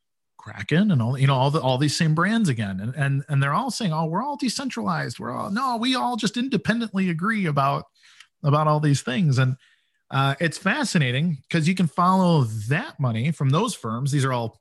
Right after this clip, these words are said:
very progressive, blockchain-y sounding venture firms. And you can take them one step up, and almost all of them are owned by a, a mix of, uh, MasterCard, uh, New York Life Insurance, uh, axa Global, which is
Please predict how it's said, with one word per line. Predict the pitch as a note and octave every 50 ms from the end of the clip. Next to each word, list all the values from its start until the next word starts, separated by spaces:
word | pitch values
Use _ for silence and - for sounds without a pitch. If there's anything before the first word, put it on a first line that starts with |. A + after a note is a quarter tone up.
| _ D3 -
very | C#3+ B2+ A#2 A#2 A2+ G2 F#2+ C#3+ - -
progressive, | - - A2 A#2+ A#2 A2+ - - A#2+ G2+ F#2+
blockchain-y | - A2+ A2+ A2+ A2 - - - C#3 C3 A#2+ A#2+ A2+
sounding | G2+ - C3 A#2 A#2 A#2 A2+ A2 G#2+
venture | G2+ A#2+ C3 C3 - C3
firms. | - - B2+ A#2 A#2+ C3+ D#3+ - - _ _ _ _ _ _ _ -
And | E3
you | A3+ C#4+
can | A#3 -
take | A#3 G3
them | G3+ F3
one | E3+ F#3 F#3
step | - - F3 D3+ C#3
up, | F3 G3 G3+ - -
and | D3
almost | D#3 E3+ F3+ F#3 E3 -
all | - E3+ D#3 D#3
of | C#3+ C3+
them | D3+ D#3 D3+ C#3
are | C3 C3
owned | - C#3 C3+ C3+ C#3 C#3 C3 B2
by | - B2+ B2 B2 B2 A#2 A#2+ B2 -
a, | - B2 A#2 A#2 A#2 A2+ G#2+ - _ _ _ _ _ _ _ _ -
a | D3+ C3+
mix | C3 C#3+ D3+ F3 G#3+ G#3 G#3+ - - - - -
of, | D3+ C#3 C3+ C3 B2+ B2+ A#2+ A2 - _ _ _ _ _ _ _ _ _ _ _
uh, | - A#2+ A#2 A#2 A#2 - - - - -
MasterCard, | - B2+ C3 C#3 - - F3+ D#3 - E3 E3 G3 A#3+ A#3+ G#3 - _ _ _ _ _ _ _ -
uh, | C3+ A#2 A2+ A2+ A2 A#2 A#2 A#2+
New | C3 D3 E3
York | F#3+ G#3 G#3+ G#3+ G#3 G3
Life | F3 D#3 D3+ C#3 -
Insurance, | D3+ C3 A#2 - - A#2+ A2 A2 A#2 D#3 F3+ - - - - - _ _ _ _ _ _ _ _ _ _ _ -
uh, | B2 A#2+ A#2+ A#2+ A#2+ - -
axa | D#3+ E3 D#3+ - - C#3+ C3+
Global, | B2 B2 B2+ C3+ D3 D#3+ C#3+ A#2+ A2+ A#2+ B2+
which | B2 A#2+ -
is | A#2+ A2